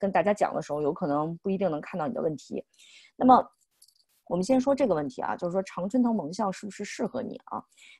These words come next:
大家经常会听常春藤，常春藤，这个押题照片就是我的母校康奈尔，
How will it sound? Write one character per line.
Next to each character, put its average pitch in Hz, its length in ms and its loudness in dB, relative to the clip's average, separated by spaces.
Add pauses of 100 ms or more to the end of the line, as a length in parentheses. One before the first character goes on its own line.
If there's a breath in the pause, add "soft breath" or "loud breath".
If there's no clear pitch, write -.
大 277 100 2
家 294 100 2
经 294 140 0
常 269 140 4
会 214 100 2
听 208 160 -2
常 180 180 -8
春 190 140 0
藤， 190 100 0
常 165 200 -8
春 175 120 -4
藤， 156 240 -4
这 233 140 -2
个 202 60 2
押 208 180 2
题 196 160 -4
照 170 160 2
片 175 180 -2
就 170 120 -2
是 165 100 -6
我 143 100 -2
的 156 60 -2
母 175 180 -4
校 131 160 -8
康 151 160 -10
奈 165 80 -6
尔， - 340 -6